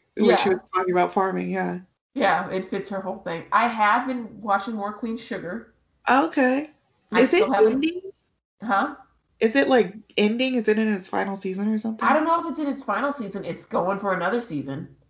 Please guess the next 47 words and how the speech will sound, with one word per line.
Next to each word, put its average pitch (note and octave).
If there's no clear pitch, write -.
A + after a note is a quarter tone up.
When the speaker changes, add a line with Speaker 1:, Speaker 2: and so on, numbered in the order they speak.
Speaker 1:
Oh, A3+
Speaker 2:
So E3+
Speaker 1:
okay. E3+
Speaker 2:
I F3+
know F3
that F3+
it's F#3
still E3+
going. D#3
So -
Speaker 1:
Oh, C#3
that's D4
good. F4+
Speaker 2:
I'm C4
trying B3
to F#3
catch F3+
up F3
because E3+
I F3+
needed, F#3
like, F3
I've F3
hit B3
all G3
my F3+
pandemic F3
stuff. D#3+
And F3+
I'm E3+
like, F3
"Let E4
me A4+
finish G4
Queen D#4+
Sugar," C#4+
'cause A3
I've A#3
been C4+
meaning C#4
to B3
watch A#3+
that F3+
one. B3+
Speaker 1:
Yeah, G#3+
Speaker 2:
So, C#3+
Speaker 1:
yeah. A3